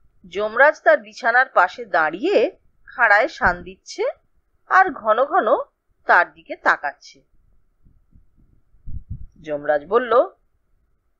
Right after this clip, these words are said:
"তৈরি হও সৈনিক, তোমার জন্যেই এসেছি, প্রাণ নেব তোমার।" সৈনিক বলল,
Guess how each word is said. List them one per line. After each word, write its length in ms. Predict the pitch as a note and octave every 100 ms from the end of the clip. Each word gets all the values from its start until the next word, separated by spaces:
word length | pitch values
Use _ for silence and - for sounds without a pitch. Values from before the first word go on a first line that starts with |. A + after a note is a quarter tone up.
| _ -
"তৈরি 340 | C4+ D4 E4
হও 180 | E4 E4+
সৈনিক, 500 | D#4+ C#4+ C4 D4+ F4+ _ _ _ _ _ _ - -
তোমার 300 | G3 F#3+ F#3+
জন্যেই 440 | G3 G#3 A#3+ E4+
এসেছি, 460 | D#4 - F#3+ D#3+ D3 _ _ _ _ _ _ _ _ _ _ - -
প্রাণ 320 | F#3+ F3+ F#3+
নেব 240 | G#3 A#3 A#3
তোমার।" 380 | A3+ G3+ F3 D3+ _ _ _ _ _ _ _ _ _ _ _
সৈনিক 480 | - D3+ D3+ D#3 E3+
বলল, 380 | A#3 C4 A3+